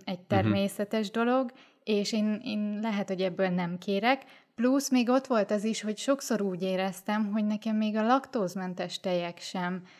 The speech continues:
Speaker 1: ö, megoldás, mert úgy éreztem, hogy nehéz a hasamnak,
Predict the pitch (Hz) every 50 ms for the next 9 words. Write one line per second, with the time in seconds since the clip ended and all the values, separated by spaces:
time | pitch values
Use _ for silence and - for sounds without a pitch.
0 | - - _ _ _ _ _ - 202 190 180 185 185 180 180 180 175 190 208 208
1 | 165 208 202 196 196 196 180 220 220 226 233 247 247 233 - 240 233 233 226 226
2 | 226 - - - 262 277 285 233 220 214 190 190 196 202 196 - - 214 208 202
3 | 196 214 202 190 190 - 220 226 240 254 240 214 208 190 180 175 175 - 180 160
4 | - 208 208 190 - - - 208 196 190 180 180 185 190 185 185 190 190 -